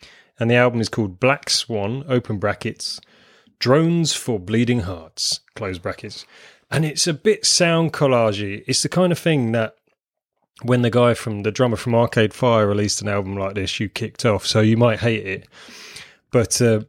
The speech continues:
I really like it. It's sort of drones and noises and,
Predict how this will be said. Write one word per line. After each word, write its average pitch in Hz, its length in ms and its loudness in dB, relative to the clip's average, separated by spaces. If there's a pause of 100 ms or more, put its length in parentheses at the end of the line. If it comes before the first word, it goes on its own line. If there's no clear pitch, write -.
I 151 120 0
really 156 300 4
like 147 340 0
it. 104 140 -2
It's 113 120 -4
sort 117 240 0
of - 240 -6 (800)
drones 131 460 4
and 117 160 2
noises 120 540 2
and, 107 320 -4